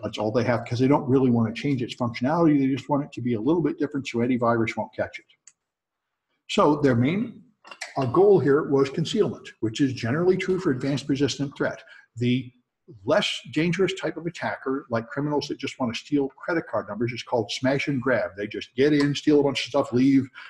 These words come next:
break machines, get caught, they don't care, they're gone. But the nation states with advanced persistent threat, that's what the na-, word means. They want to come in and they want to persist on your network. So they wanna sneak in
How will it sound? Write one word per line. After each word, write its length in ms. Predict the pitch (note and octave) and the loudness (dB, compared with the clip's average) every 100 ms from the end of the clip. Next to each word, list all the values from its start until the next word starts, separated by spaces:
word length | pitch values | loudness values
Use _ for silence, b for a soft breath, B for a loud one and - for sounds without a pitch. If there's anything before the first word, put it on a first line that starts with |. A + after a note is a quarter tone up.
| B | B
break 200 | A#2 A#2 | -2 0
machines, 380 | B2 B2+ B2+ A#2+ | -2 -2 0 0
get 220 | A#2+ A#2 | 0 -2
caught, 260 | - A2+ A2+ | 0 0 2
they 80 | A2 | 0
don't 200 | A2+ A2+ | -2 -2
care, 280 | G#2 G#2+ G#2 | -2 -2 -2
they're 140 | G#2 | -2
gone. 440 | A#2 G#2 F#2 A#2+ - b b b - | 0 0 -2 -6 -8 b b b -4
But 280 | B2+ B2+ A#2 | 0 0 2
the 40 | |
nation 320 | C#3 G#3 - | 2 0 -2
states 320 | - G#2+ A#2 | -4 -4 -4
with 120 | A2 G2+ | -6 -8
advanced 340 | G2 C3 D3+ | -2 -2 -2
persistent 560 | C#3+ C#3+ C#3+ - E3+ - | -4 -4 -4 -6 -10 -2
threat, 200 | A#2+ - | -2 0
that's 220 | A2+ - | -4 -4
what 100 | C#3+ - | -6 -4
the 80 | A#2 | -4
na-, 180 | D3 | -2
word 240 | A#2+ D#3+ A2+ | 2 4 2
means. 240 | G#2+ A#2 | -4 -6
They 140 | A2+ A#2 | -2 0
want 180 | C3 | 0
to 100 | - - | -4 -12
come 260 | - E3+ F3+ | -6 -2 0
in 300 | C3+ D#3+ - b b | 0 -2 -8 b b
and 100 | A#2+ | -2
they 80 | B2 | 0
want 160 | B2 - | -2 -2
to 120 | A2+ - | -8 -8
persist 460 | - G2+ E3+ E3+ D#3+ | -8 -2 -2 -2 -2
on 120 | C#3+ | -2
your 120 | C#3 | -2
network. 320 | D#3 - A2+ | -2 -2 -4
So 120 | - | -2
they 100 | B2+ | -4
wanna 220 | B2 A2+ G2+ | -2 -2 -4
sneak 500 | - - C3+ F#3+ - | -8 -6 -4 -4 -4
in 320 | G#2+ G2+ B2 | -6 -4 -8